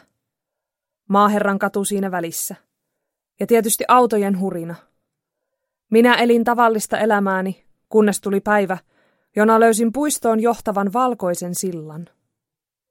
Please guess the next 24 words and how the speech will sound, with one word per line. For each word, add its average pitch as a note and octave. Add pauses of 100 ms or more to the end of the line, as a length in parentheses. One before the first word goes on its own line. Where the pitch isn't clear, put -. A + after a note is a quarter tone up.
(460)
Se -
ei A3+
ollut A#3+
se G3+
sama G#3
silta, E3+
jonka F3+
yli G3+
menimme F#3+
aina G#3
leikkikentälle, F#3+ (140)
Kamilla F3+
ja F3+
minä. E3+ (720)
Se -
oli G#3+
kaareva, F3+ (380)
puinen, G3+ (520)
valkoiseksi G#3+
maalattu G3
ja F#3
siinä A3
tuoksui G#3+
taikuus. E3